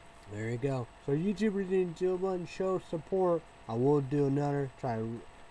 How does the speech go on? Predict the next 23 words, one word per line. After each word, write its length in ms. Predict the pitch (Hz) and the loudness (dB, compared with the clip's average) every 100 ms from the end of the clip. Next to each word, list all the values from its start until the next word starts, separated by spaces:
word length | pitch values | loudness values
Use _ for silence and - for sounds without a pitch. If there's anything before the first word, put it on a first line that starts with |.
| - - | -10 0
finish 360 | 147 139 131 | 2 2 0
and 160 | 123 120 | -4 -2
do 180 | 131 120 123 | -2 0 0
good 160 | 127 | 0
on 100 | 120 | -2
all 220 | 117 110 | -2 -4
the 80 | 104 | -4
above. 400 | 101 113 120 113 - - - - - | -4 -2 0 0 -4 -18 -20 -14 -2
Gotta 320 | 135 139 135 | 4 4 4
go. 340 | 127 120 117 - - - - - | 0 0 0 -4 -12 -20 -20 -10
So 140 | 110 110 | -6 -2
there 260 | 123 131 | 0 0
you 180 | 131 127 | 2 0
go. 380 | 120 113 110 104 - - - - - - - - | 0 -2 -4 -6 -12 -20 -20 -20 -20 -20 -16 -8
So 320 | 110 104 101 - - - - - - - - - - - - - | -6 -4 -6 -10 -18 -20 -20 -20 -20 -20 -20 -20 -20 -20 -18 -2
Cordy 220 | 127 117 | 0 0
Bond, 480 | 107 135 135 135 131 - - | -2 -2 0 0 -4 -8 -14
or 60 | 95 | -16
apologist. 640 | - 131 131 123 127 123 - - - 110 | -8 -4 -2 0 -2 -4 -10 -20 -14 -6
We're 140 | 110 | -4
gonna 240 | 113 113 110 - 156 123 | -2 -4 -6 -14 -12 -4
do 160 | 123 117 | -2 0
another, 400 | 120 127 123 | 0 0 -2